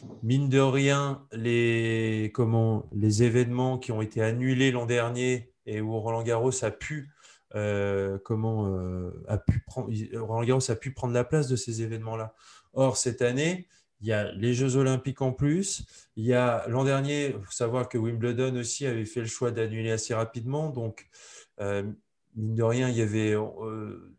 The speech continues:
dans, dans l'opinion publique, c'était plus acceptable que Roland Garros prenne la place parce qu'il fallait bien que le tennis existe. Là, cette année, il y a quand même une volonté que un maximum d'événements existent. Donc, effectivement, ça me paraît, euh,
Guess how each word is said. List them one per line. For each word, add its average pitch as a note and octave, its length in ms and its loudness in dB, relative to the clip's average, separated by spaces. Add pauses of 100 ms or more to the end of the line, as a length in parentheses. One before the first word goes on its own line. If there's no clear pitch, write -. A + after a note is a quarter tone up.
(160)
dans, A2+ 200 -4
dans A#2 140 2
l'opinion B2 400 0
publique, C3+ 400 -4
c'était - 400 -4
plus A2+ 300 -4
acceptable B2 800 -2
que - 120 -8
Roland A2 300 -4
Garros A2 260 0 (140)
prenne G#2+ 200 -6
la A2 140 0
place B2+ 260 -2
parce - 220 -10
qu'il G2+ 180 -10
fallait A2 460 -6
bien A2 160 -8
que G#2+ 160 -12
le G2+ 60 -10
tennis G#2 360 -6
existe. A#2 460 -6 (400)
Là, A#2+ 160 2
cette A#2+ 260 -6
année, A#2 220 0
il C3 60 0
y B2 40 0
a A2+ 40 -2
quand A#2 200 -4
même A2+ 240 -2
une A2+ 120 -4
volonté A#2 500 0
que A2 220 0 (420)
un A2+ 100 0
maximum C#3+ 640 0
d'événements B2+ 480 0
existent. B2 640 -6
Donc, A2+ 420 -4 (120)
effectivement, B2+ 600 0
ça C3 180 2
me A2 100 0
paraît, C3+ 480 6
euh, A#2+ 180 8